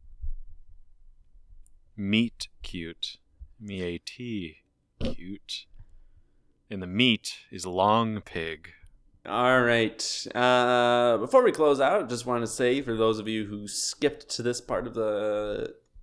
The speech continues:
Speaker 2: quiz, I, again, highly recommend you watch, uh, Palm Springs on H-, on Hulu. On H U L U.
Speaker 1: <laughs>
Speaker 2: Uh, <laughs>
Speaker 1: There's no platform that starts with H except for H U L U.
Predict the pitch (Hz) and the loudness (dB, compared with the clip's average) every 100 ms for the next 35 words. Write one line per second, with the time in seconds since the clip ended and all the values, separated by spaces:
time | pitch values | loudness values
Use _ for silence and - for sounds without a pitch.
0 | - - 123 175 185 156 113 107 107 107 | -20 -6 -4 -4 -4 -6 -2 0 0 0
1 | 107 104 - 110 113 123 127 127 127 117 | -4 -8 -8 -2 0 0 -4 -6 -6 -2
2 | 113 110 107 110 113 120 107 104 107 110 | 0 -2 -4 -8 -8 -6 -8 -6 -6 -8
3 | 110 - 110 113 113 110 131 - - 127 | -10 -10 -10 -10 -10 -10 -10 -12 -12 -10
4 | 160 101 104 - - - - - - 123 | -12 -12 -14 -14 -16 -18 -20 -20 -10 -8
5 | 110 110 156 143 113 113 - _ _ _ | -8 -6 -6 -4 -6 -8 -14 _ _ _
6 | - 113 - 135 165 - 127 147 - 151 | -10 -8 -2 -2 -2 -6 -2 0 2 2
7 | 156 160 170 147 98 95 - - 214 196 | 2 -2 -2 -2 -4 -8 -10 8 10 12
8 | 185 - - 226 - 233 170 - - - | 10 6 0 2 4 4 4 2 -2 -6
9 | - 180 - - - 156 170 175 196 - | -4 -4 -2 -4 4 6 8 8 6 10
10 | 143 170 - 120 104 110 - - 120 131 | 12 12 8 0 0 -2 -2 2 4 4
11 | - 127 - 123 117 - 120 - 151 127 | 2 -4 0 0 0 -2 0 4 4 4
12 | - 110 113 175 - 160 156 170 123 127 | 2 2 2 2 -4 -2 -2 0 4 6
13 | 147 147 143 135 123 | 6 4 4 6 4